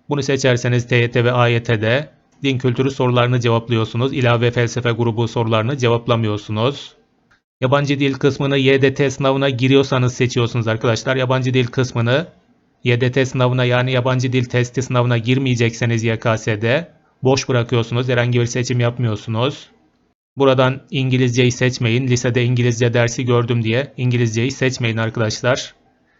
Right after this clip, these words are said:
Y D T sınavına girmeyecekseniz ki çoğunluğunuz girmeyecektir. Y D T sınavına sadece dil bölümü üzerine okuyacak olanlar girer.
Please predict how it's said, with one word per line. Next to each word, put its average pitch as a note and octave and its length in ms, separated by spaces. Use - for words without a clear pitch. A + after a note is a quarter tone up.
Y B2+ 200
D C3+ 120
T C3+ 140
sınavına B2+ 420
girmeyecekseniz A#2+ 1000
ki B2 200
çoğunluğunuz B2 680
girmeyecektir. A#2+ 840
Y B2 160
D B2 120
T B2+ 140
sınavına A#2+ 360
sadece A#2+ 420
dil B2+ 200
bölümü B2 360
üzerine B2 320
okuyacak A#2+ 440
olanlar A#2+ 360
girer. A#2 520